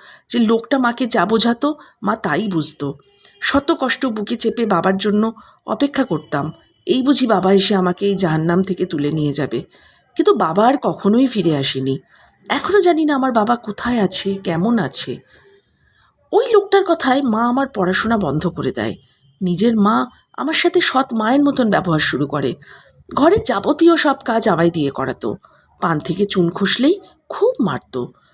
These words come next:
খুব অত্যাচার করতো আমার ওপর। একদিন মাকে শক্ত করে জড়িয়ে ধরে কান্না করে বলেছিলাম, "মা, কেন তোমরা আমার সাথে এমন করছো?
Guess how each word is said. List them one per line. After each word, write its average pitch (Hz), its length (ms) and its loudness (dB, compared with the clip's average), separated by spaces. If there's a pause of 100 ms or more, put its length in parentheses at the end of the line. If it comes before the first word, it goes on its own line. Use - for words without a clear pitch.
(140)
খুব - 240 2
অত্যাচার 240 460 2
করতো - 280 -6
আমার 139 220 -2
ওপর। 110 300 -4 (800)
একদিন 403 320 2
মাকে 285 280 2
শক্ত - 420 0
করে 339 220 4
জড়িয়ে 233 300 0
ধরে 262 300 0 (480)
কান্না 254 340 -4
করে 214 220 0
বলেছিলাম, 185 680 0
"মা, 214 220 0 (640)
কেন 320 280 2
তোমরা 220 380 -2
আমার 202 160 0
সাথে 214 300 -4
এমন 214 240 -2
করছো? 214 440 -6